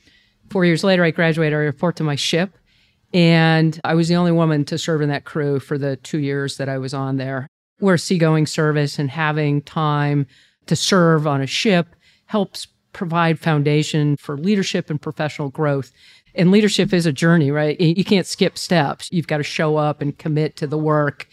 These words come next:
every day, even when it, you know, sometimes that's really hard. All of that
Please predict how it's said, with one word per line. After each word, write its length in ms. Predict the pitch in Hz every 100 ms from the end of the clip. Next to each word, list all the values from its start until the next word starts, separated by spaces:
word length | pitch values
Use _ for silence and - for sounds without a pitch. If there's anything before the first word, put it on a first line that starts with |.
| - - _ -
every 380 | 185 165 160
day, 680 | 151 160 151 147 143 147 156
even 500 | 202 185 175 165 160 160
when 260 | 170 160
it, 160 | 160 156
you 60 | 156
know, 80 | 151
sometimes 420 | 180 165 165 151
that's 200 | 147 -
really 300 | 160 160 156
hard. 320 | 156 156 160
All 280 | - 180 185
of 120 | 160
that 300 | 147 147 143